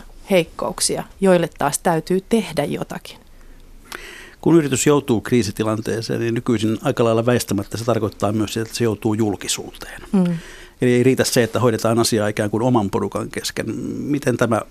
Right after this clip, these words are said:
Speaker 2: pitää ottaa huomioon?
Speaker 1: Äh, se,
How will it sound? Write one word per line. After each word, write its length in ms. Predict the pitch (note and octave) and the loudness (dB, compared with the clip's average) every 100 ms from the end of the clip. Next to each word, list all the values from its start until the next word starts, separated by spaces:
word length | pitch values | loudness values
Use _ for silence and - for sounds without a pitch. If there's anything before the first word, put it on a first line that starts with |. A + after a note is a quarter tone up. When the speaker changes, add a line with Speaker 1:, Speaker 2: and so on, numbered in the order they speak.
| - - | -14 -8
Speaker 2:
pitää 240 | A#2+ G#2 | -4 -4
ottaa 220 | G#2+ - G#2+ | -6 -10 -10
huomioon? 360 | G2+ - - - - - - - - - - - - - - - - - | -10 -12 -20 -20 -20 -20 -20 -20 -18 -12 -10 -8 -10 -12 -20 -20 -14 2
Speaker 1:
Äh, 420 | B3+ A#3+ A3+ G3+ - - - - - - - - G#3+ A3 B3+ A3 - - - - - | 6 6 4 2 -2 -4 -10 -14 -18 -20 -16 -12 -12 -14 -20 -20 -20 -20 -16 -16 -8
se, 120 | A#3+ | -4